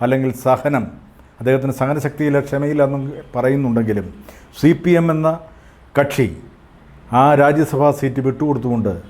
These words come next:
ത്യാഗം ചെയ്തിരിക്കുന്നു. എന്താണെന്ന് വെച്ചാൽ ബി ജെ പിയിലേക്ക് ചാടാനുള്ള ഒരു ശ്രമം നടത്തുന്നു ജോസ് കെ മാണി എന്ന് കേൾക്കുന്നു. യു ഡി എഫിൽ നിന്നും ഈ കെ പി സി സി പ്രസിഡന്റ് ക്ഷണം തുടങ്ങിയിരിക്കുന്നു. അപ്പോൾ കേരള കോൺഗ്രസ് മാണി ഗ്രൂപ്പ് ഇപ്പോൾ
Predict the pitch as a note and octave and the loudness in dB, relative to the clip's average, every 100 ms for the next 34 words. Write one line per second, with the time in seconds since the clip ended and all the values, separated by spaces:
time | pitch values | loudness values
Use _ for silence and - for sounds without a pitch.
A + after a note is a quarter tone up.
0 | A2+ A#2 B2 A#2+ G#2+ G2 F2+ D#2+ C#2+ - | 0 2 2 0 -2 -2 -4 -10 -16 -20
1 | - - - - - A#2 A#2+ A#2+ A2+ A#2 | -20 -20 -20 -16 -4 2 2 2 0 0
2 | F#2 - - - - - B2 F3+ G3 G3+ | -4 -6 -20 -20 -20 -8 2 4 6 6
3 | - F#3 F3+ E3 D3+ E3 E3 E3 D#3 D#3 | 6 4 4 4 4 4 4 4 4 2
4 | C#3+ D3 D3+ D3+ D3 C#3 C#3 C#3+ C#3 C#3 | 2 -2 -2 0 -2 -2 -4 0 0 0
5 | D3 C#3 C#3 C3+ C3 C3 C3+ C3+ C3+ - | -2 -2 -2 -2 0 -2 -2 -4 -8 -14
6 | - - C#3 E3 E3+ D#3+ D#3 D3 C#3 B2 | -20 0 4 6 6 4 2 2 0 -4
7 | - - _ - C#3+ C#3 D3+ D#3 D3 D3 | -12 -20 _ 0 2 4 2 2 0 -2
8 | D3 C#3 C3+ C#3 C3 B2 B2 - - - | -2 -2 -2 0 0 0 -4 -20 -20 -4
9 | C#3 D3 C#3+ C3 C3+ C3+ B2 B2 A#2+ A#2 | -2 0 -2 -2 -2 -2 -2 -2 -4 -6
10 | A#2 - _ D#3 E3+ C#3+ F#2 G#2 - - | -12 -20 _ -6 -2 -2 -2 -8 -16 -20
11 | _ _ _ _ _ - D#3 G3+ G#3+ F#3+ | _ _ _ _ _ 2 4 6 4 4
12 | G3 G3 E3 F3 F#3 F#3 F#3 F3 F#3 G3 | 2 2 0 0 2 2 2 2 2 0
13 | A3+ - - E3+ E3 F3 E3 | 0 -10 -6 -2 0 2 4